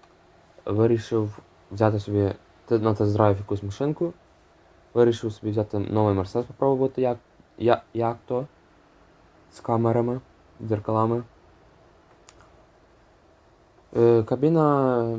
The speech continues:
Big Space, середня, не висока і не, не сама низька. На ньому приблизно півтори тисячі кілометрів, досить новий, до речі.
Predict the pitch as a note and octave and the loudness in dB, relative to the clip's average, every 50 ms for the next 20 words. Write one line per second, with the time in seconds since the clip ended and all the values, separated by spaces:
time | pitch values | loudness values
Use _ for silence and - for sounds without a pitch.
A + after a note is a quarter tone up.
0 | A2+ - _ - A#2+ A#2 A#2 - - - B2 A2+ A2 B2 D3 D3+ - - - - | -10 -10 _ -4 -4 -4 -4 -6 -8 -4 0 0 2 0 0 -2 -8 -18 -20 -20
1 | - _ _ - - C3+ B2 A2+ G#2+ G2+ G2+ G#2 G#2+ A#2 C3 C3 B2 A#2 A#2+ B2 | -20 _ _ -6 -2 2 4 4 4 2 0 -2 -4 -4 -6 -6 -4 -4 -2 -2
2 | B2+ A#2+ A#2 - - A#2+ A2 - - A#2 G#2+ A2 G#2+ G#2+ G#2+ G#2 G2+ G2+ G2+ G#2 | -4 -4 -6 -6 -6 -6 -6 -4 -4 -4 -2 -2 -2 -2 0 0 0 -2 -4 -4
3 | - A2 G#2 G2 F#2 F#2 F#2 - - - A#2+ C3+ E3 E3+ - _ _ _ _ _ | -4 -4 -4 -4 -4 -6 -8 -8 -6 -6 -6 -4 -6 -8 -14 _ _ _ _ _
4 | _ _ _ _ - - - - - - - - - _ _ _ _ _ _ - | _ _ _ _ -20 -20 -20 -20 -20 -20 -20 -20 -20 _ _ _ _ _ _ -20
5 | _ _ _ _ _ _ _ _ _ - - C3 D3 D#3 D#3+ D#3+ D3+ C#3+ - - | _ _ _ _ _ _ _ _ _ -6 -2 0 2 4 4 2 2 0 -2 -6
6 | C3+ B2+ C#3 C#3+ D3 C#3+ C3 B2+ C3 B2+ B2 B2 A#2+ A#2+ A#2 A#2 A#2 A2+ A2+ A2 | -4 2 4 6 6 6 4 2 0 0 2 2 2 2 0 0 0 0 0 0
7 | G#2 - - _ _ _ _ _ _ _ _ _ _ _ _ _ - - - _ | -2 -4 -10 _ _ _ _ _ _ _ _ _ _ _ _ _ -20 -20 -20 _
8 | _ - _ _ - A#2 G#2+ - B2 B2+ B2 C3 B2+ A2+ - - - A#2+ A#2 A2+ | _ -20 _ _ -6 -4 -2 0 0 2 2 2 2 2 0 -4 -2 0 2 2
9 | A#2 B2 A#2+ - - B2 A#2+ A#2 A2 - - - A2+ A2 A2 G#2+ G#2+ G#2+ G#2 G#2+ | 2 0 -2 -4 -4 -2 0 0 -2 -4 -8 -8 -4 -2 0 2 2 2 2 0
10 | G#2+ A2+ A#2+ A#2 - - | 0 0 0 -2 -6 -10